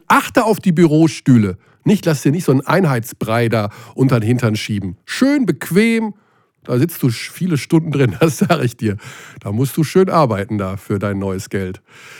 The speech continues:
Finde ich aber gut. Toller Kerl, sehr netter Kerl, großer Basketball-Sachverstand. Ich glaub, dass er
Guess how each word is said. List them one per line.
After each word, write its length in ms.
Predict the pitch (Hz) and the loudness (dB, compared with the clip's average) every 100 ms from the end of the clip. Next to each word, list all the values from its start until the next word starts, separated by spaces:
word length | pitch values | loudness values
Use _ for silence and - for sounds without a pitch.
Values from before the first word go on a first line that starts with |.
| - | -6
Finde 180 | - 262 | 2 4
ich 80 | 220 | 6
aber 160 | 190 | 4
gut. 400 | 131 156 330 - _ _ | 4 4 4 0 _ _
Toller 260 | - 147 143 | 0 2 2
Kerl, 360 | 131 135 147 123 | 0 0 0 -2
sehr 220 | 95 175 | 0 2
netter 280 | 143 135 127 | 2 0 -2
Kerl, 540 | - 117 110 113 110 - | 0 0 0 -2 -6 -4
großer 380 | 113 170 156 117 | 2 2 2 0
Basketball-Sachverstand. 1160 | 113 123 - 117 107 110 - 110 - 98 98 - _ _ _ _ | 0 -4 -2 -2 -2 -4 -4 -6 -6 -8 -8 -14 _ _ _ _
Ich 100 | _ | _
glaub, 220 | 117 107 | -10 -8
dass 180 | 98 98 | -8 -10
er 220 | 92 90 | -10 -12